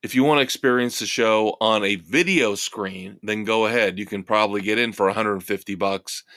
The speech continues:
sit in the upper nosebleed section, and watch everything on a video monitor.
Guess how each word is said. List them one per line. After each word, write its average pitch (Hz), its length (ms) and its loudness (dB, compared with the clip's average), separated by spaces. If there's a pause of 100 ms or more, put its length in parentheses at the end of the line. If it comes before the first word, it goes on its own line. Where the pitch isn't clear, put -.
(180)
sit - 300 0
in 107 80 -6
the 104 220 -4
upper 110 500 2 (400)
nosebleed 113 920 0
section, 95 760 -2 (540)
and 127 220 0
watch 110 300 4
everything 104 460 0
on 113 140 2
a 120 40 2
video 123 400 4
monitor. 95 600 -4